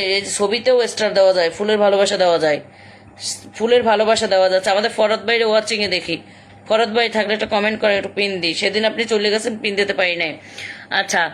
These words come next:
বিকেরণ রওজা, চলো সবাই ওয়াচিং বাড়াই। একদম, একদম। মানিকগঞ্জ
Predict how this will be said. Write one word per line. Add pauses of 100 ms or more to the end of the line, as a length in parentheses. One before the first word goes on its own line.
(240)
বিকেরণ
রওজা, (680)
চলো
সবাই
ওয়াচিং
বাড়াই।
একদম,
একদম।
মানিকগঞ্জ